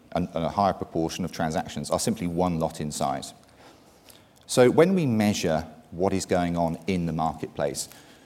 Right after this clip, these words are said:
what we're actually really doing is analysing hundreds and hundreds of thousands of individual one lot transactions to try and understand what is going on.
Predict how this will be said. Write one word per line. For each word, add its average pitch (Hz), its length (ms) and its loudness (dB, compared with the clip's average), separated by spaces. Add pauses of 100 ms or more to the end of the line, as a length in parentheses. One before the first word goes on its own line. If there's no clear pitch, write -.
(480)
what 131 160 6
we're 135 100 8
actually 131 280 4
really 101 200 6
doing 85 320 2
is 82 200 -2
analysing 87 600 2
hundreds 107 400 -2
and 98 80 -2
hundreds 85 300 -2
of 80 60 -10
thousands 82 500 -2
of - 80 -10
individual 98 420 -2
one 82 180 -2
lot 82 120 -4
transactions 76 640 -6
to - 40 -12
try 98 220 2
and 90 100 0
understand 80 600 -4 (320)
what 82 200 2
is 85 140 -2
going 80 320 -2
on. 71 180 -4